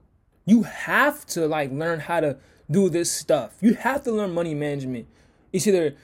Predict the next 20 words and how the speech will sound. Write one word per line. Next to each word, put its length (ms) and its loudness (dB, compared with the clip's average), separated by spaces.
you 160 -2
learn 320 6
about 340 8
it 180 0
in 140 -4
school 460 8
or 120 8
you 120 6
learn 200 6
about 260 8
it 60 4
on 140 2
the 60 -6
fly. 480 2
And 100 4
I 80 2
feel 160 4
like 140 8
in 100 -2
school, 800 6